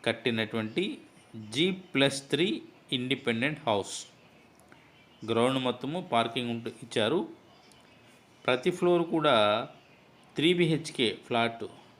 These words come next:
కట్టడం జరిగింది. ఈ యొక్క ప్రాపర్టీ విజయవాడ నుండి మచిలీపట్నం వెళ్ళే హైవే నుండి సుమారుగా ఏడు వందల మీటర్ల దూరంలో, పప్పుల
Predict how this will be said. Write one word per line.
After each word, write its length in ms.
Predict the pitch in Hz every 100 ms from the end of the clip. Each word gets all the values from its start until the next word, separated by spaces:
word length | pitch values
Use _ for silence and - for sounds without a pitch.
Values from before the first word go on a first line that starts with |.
| -
కట్టడం 360 | 117 104 113 110 90 - - - - 113
జరిగింది. 420 | 110 117 120 180 208 - - - _ - - _ - - - - _ -
ఈ 60 | 110
యొక్క 140 | 120 113
ప్రాపర్టీ 480 | 117 120 123 180 208 330 - - - - - - - - - -
విజయవాడ 460 | 107 110 123 120 120 120
నుండి 280 | 117 120 104 92 90 - - - - - - 107
మచిలీపట్నం 680 | 117 120 180 185 165 - 147 131
వెళ్ళే 260 | 127 120 101 92 - - - - _
హైవే 300 | 123 120 131 123
నుండి 260 | 123 123 175 320 - - - - - - _ -
సుమారుగా 540 | - 143 139 135 123 104 90 90 - - - 123 139
ఏడు 180 | 147 143
వందల 300 | 135 120 117 113
మీటర్ల 380 | 110 110 110 107 95
దూరంలో, 400 | 110 110 117 156 294 - - - - - _ - - -
పప్పుల 280 | 143 185